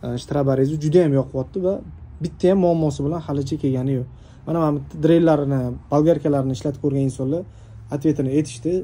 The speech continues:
juda ham zo'r. Ну, aytyapman-ku, maqtagan bo'lib qolmang, o'zinglar ishlatib ko'ringlar, o'shandan keyin Makoti fermasiga boshqacha nazar bilan qarasanglar kerak.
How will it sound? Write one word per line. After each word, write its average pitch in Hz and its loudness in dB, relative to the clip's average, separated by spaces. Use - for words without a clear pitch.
juda 131 0
ham 139 0
zo'r. 120 -6
Ну, 208 4
aytyapman-ku, 214 2
maqtagan 196 2
bo'lib 160 -2
qolmang, 196 0
o'zinglar 214 4
ishlatib 170 0
ko'ringlar, 160 2
o'shandan 156 -2
keyin 170 -4
Makoti 151 -4
fermasiga 143 -2
boshqacha 180 -2
nazar 165 0
bilan 151 -4
qarasanglar 135 -8
kerak. 120 -14